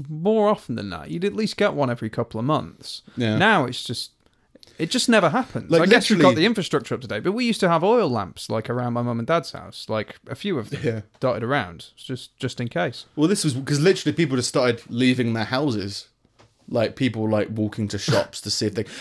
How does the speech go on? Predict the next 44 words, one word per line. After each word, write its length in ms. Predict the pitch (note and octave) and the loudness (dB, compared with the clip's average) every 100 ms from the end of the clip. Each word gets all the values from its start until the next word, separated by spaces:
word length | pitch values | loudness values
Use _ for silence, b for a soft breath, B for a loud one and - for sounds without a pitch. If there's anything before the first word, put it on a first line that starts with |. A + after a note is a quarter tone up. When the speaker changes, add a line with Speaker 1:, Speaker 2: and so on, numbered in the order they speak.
| B | B
Speaker 2:
and 140 | F3+ G3 | 2 2
I 60 | |
thought, 260 | F#3 G#3 G3+ | 4 4 6
Speaker 1:
Like 100 | D#3+ | 8
Speaker 2:
like, 80 | F3 | 8
Speaker 1:
waking 320 | E3+ E3+ E3 | 6 4 6
up 140 | F3+ | 6
from 140 | - E3 | 4 -2
the 60 | C#3+ | 4
Matrix. 580 | D#3 E3 - - - A#3+ | 6 6 4 2 0 0
Speaker 2:
<laughs> 720 | - C#4 - - - C#4+ B3+ | 2 0 0 -2 0 0 4
Well, 160 | D4 D#4 | 6 8
I 80 | C4 | 6
just 180 | C4+ - | 4 6
thought, 200 | C#4 - | 4 4
like, 160 | G3 | 4
well, 380 | G#3+ G3+ F#3+ - - _ _ - | 6 8 6 0 -18 _ _ -12
how 180 | D3+ F#3+ | 2 4
would 120 | F3+ | 4
you, 80 | D3+ | 0
'cause 160 | E3 F#3+ | 2 4
I 40 | |
was 100 | F3+ | 6
like, 100 | F3+ | 6
oh, 220 | F3+ E3 F3+ | 4 4 0
at 80 | D#3+ | 4
first 220 | A3+ G3 | 4 4
I 40 | D3 | 2
went, 160 | C#3 | 2
"Let's 160 | B2 C#3 | 0 -2
look 140 | C#3+ | -2
on 60 | B2 | 2
the 100 | B2 | 2
internet." 280 | A#2+ A2+ A2 | 0 -2 -4
It's 80 | B2 | 0
like, 80 | - | 4
"Oh, 160 | D#3+ | 4
the 120 | A#2+ A#2 | 4 -8
phone 300 | - A3 D#3 | 2 4 4
towers 420 | A#2+ - G#2+ G2 | 0 -2 -2 0
are 40 | G#2+ | -2
down. 180 | G2 | -2
That's 180 | G2 - | -4 -6
weird." 280 | A2 G#2+ | -2 -2